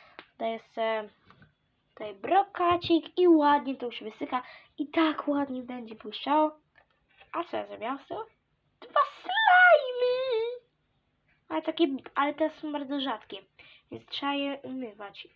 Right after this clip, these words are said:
albo je zamykać gdzieś właśnie. Ale da się nimi bawić. Dobra. W dzisiejszym odcinku już kończymy to wszystko. I zaraz,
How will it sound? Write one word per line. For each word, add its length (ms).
albo 440
je 160
zamykać 440
gdzieś 300
właśnie. 460
Ale 140
da 100
się 140
nimi 220
bawić. 380
Dobra. 220
W 40
dzisiejszym 300
odcinku 340
już 140
kończymy 720
to 120
wszystko. 580
I 240
zaraz, 380